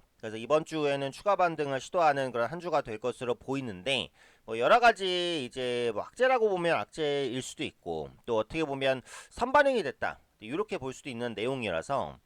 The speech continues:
아주 특별한 내용이 있는 것은 아닙니다만 그래도 체크할 부분은 있어요. 특히 에프엠씨 회의 관련된 불확실성이 여전히 존재하는 것도 사실이기 때문에 또 국내에서는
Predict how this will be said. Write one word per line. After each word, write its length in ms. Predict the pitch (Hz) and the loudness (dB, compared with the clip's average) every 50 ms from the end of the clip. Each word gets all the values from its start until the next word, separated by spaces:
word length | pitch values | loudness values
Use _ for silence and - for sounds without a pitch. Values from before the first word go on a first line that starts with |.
| _ - - - _ _ | _ -20 -20 -20 _ _
아주 300 | - - 120 160 202 226 | -2 0 0 2 2 -2
특별한 440 | - - - - 302 294 302 269 220 | -4 -6 0 4 6 8 8 6 6
내용이 260 | 175 160 160 165 147 | 4 2 2 2 0
있는 200 | 123 120 131 127 | -2 -2 -2 -4
것은 240 | 127 120 - 127 - - | -4 -4 -4 -8 -8 -6
아닙니다만 800 | 104 127 143 160 170 151 - 110 90 78 69 76 98 135 156 - | -6 -4 -4 -4 -2 -2 -2 -2 -2 -4 -6 -10 -10 -12 -14 -14
그래도 640 | - 139 139 147 147 147 165 185 202 226 233 220 - | -6 -2 0 0 0 2 2 6 6 8 6 6 2
체크할 440 | - - 233 - - 247 247 240 226 | -4 -12 -14 -6 0 0 2 2 0
부분은 520 | - 196 180 151 160 156 165 202 220 - - - | 0 -4 -4 -2 -2 0 2 2 0 0 -4 -10
있어요. 400 | 117 - - - 180 151 110 - - _ | -16 -8 0 4 4 4 4 4 -2 _
특히 420 | - - - - 139 139 131 127 - _ _ _ _ - | -20 -20 -12 -8 -4 -4 -4 -4 -6 _ _ _ _ -6
에프엠씨 760 | - 110 - - 208 226 226 - - 208 196 185 180 180 175 170 | -6 -6 0 2 2 2 2 0 -4 -4 -2 -2 0 0 0 0
회의 200 | 165 160 165 165 | 0 0 0 2
관련된 640 | 156 156 151 147 143 135 139 135 185 202 220 220 208 | 2 2 4 4 2 2 2 2 2 2 2 2 -2
불확실성이 880 | - 151 135 - - 147 135 - - 139 123 123 151 180 202 220 214 220 - | -2 -4 -4 -4 -4 -8 -10 -6 -4 -2 -2 0 0 -2 -2 -2 -4 -4 -6
여전히 320 | 107 107 113 120 120 117 | -4 -4 -2 -4 -4 -6
존재하는 480 | - 123 120 117 113 127 120 117 113 101 | -8 -10 -10 -4 -2 -2 -2 -2 -2 -6
것도 300 | 95 - _ 156 160 139 | -10 -8 _ -4 -4 -4
사실이기 520 | - - 202 202 - 202 160 - - - | -6 -8 -10 -8 -8 -10 -10 -10 -12 -14
때문에 440 | - - 73 71 71 71 87 127 156 _ _ _ _ _ _ _ _ - - _ _ _ _ _ _ _ _ _ _ - - | -12 -12 -12 -12 -12 -14 -16 -18 -18 _ _ _ _ _ _ _ _ -20 -20 _ _ _ _ _ _ _ _ _ _ -6 -4
또 100 | 147 143 | -4 -2
국내에서는 720 | - 151 160 180 202 196 196 175 165 175 165 165 165 160 | 0 0 2 6 6 6 6 4 2 2 2 2 2 0